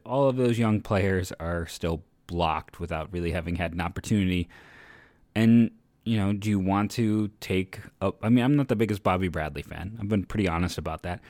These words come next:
But do you want to take a Bobby Bradley off the roster to get a guy who's almost average? Like, uh, if I knew he was average. And frankly, average is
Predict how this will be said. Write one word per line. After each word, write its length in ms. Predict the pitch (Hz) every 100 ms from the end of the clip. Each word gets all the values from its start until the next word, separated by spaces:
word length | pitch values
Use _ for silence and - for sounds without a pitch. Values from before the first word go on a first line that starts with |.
| - - - - _ _
But 80 | 117
do 80 | 135
you 40 |
want 140 | 147
to 60 | 156
take 80 | 117
a 20 |
Bobby 320 | 85 87 98
Bradley 460 | 90 82 87 98 90
off 260 | 85 87 -
the 140 | 92 85
roster 680 | 82 80 80 90 85 87 - _ _ _ _ _
to 60 | -
get 100 | 95
a 60 | 87
guy 300 | 85 82 82
who's 400 | 90 85 - - - -
almost 400 | 95 90 90 -
average? 520 | 80 85 98 101 - - _ _ _ _ _
Like, 180 | 139 123
uh, 120 | 143 139
if 200 | 135 - -
I 240 | 120 123
knew 240 | 131 120 127
he 140 | 120
was 160 | 107 101
average. 480 | 80 69 - - - - - - _
And 120 | 120
frankly, 360 | 127 131 139 131 -
average 440 | 107 113 127 123
is 460 | 113 101 101 95